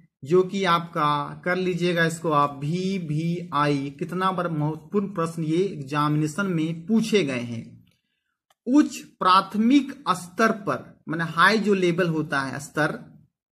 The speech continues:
पर, हिंदी भाषा की समावेशी शिक्षा, समावेशी कक्षा का स्वरूप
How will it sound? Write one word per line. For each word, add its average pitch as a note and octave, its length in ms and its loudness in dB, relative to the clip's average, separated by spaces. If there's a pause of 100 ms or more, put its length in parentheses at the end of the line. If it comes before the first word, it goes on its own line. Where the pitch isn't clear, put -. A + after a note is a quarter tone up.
(560)
पर, - 460 -6 (340)
हिंदी A3+ 480 4
भाषा E3+ 720 2 (460)
की G3 500 0 (360)
समावेशी G3+ 880 0
शिक्षा, - 760 -6 (320)
समावेशी G3+ 580 0
कक्षा - 640 -4 (720)
का A#3 260 2
स्वरूप G3 920 2